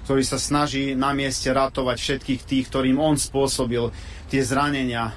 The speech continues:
svojim nezodpovedným konaním. Na tomto úseku ma to nesmierne mrzí, pretože to je úsek, ktorý je pravidelne zaraďovaný a kde sa neustále vykonávajú dopravno-bezpečnostné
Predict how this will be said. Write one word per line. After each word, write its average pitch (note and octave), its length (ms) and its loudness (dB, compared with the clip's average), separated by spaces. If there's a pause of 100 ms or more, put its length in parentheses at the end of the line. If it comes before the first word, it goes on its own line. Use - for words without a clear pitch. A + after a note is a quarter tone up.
svojim B2 640 0
nezodpovedným B2 720 0
konaním. A2+ 560 0 (240)
Na D3 160 0
tomto F3+ 320 2
úseku D#3 640 0
ma C3+ 160 -6
to D3 80 2
nesmierne D#3 560 0
mrzí, C#3 320 -2
pretože C3+ 560 0 (160)
to D3 160 2
je - 0 -
úsek, D#3+ 480 -2
ktorý C#3+ 320 0
je - 60 -10
pravidelne C#3 580 0
zaraďovaný C#3 960 0 (240)
a - 160 -2
kde B2+ 80 0
sa B2+ 400 0 (160)
neustále C#3+ 640 0
vykonávajú B2+ 640 -2
dopravno-bezpečnostné B2+ 1400 -2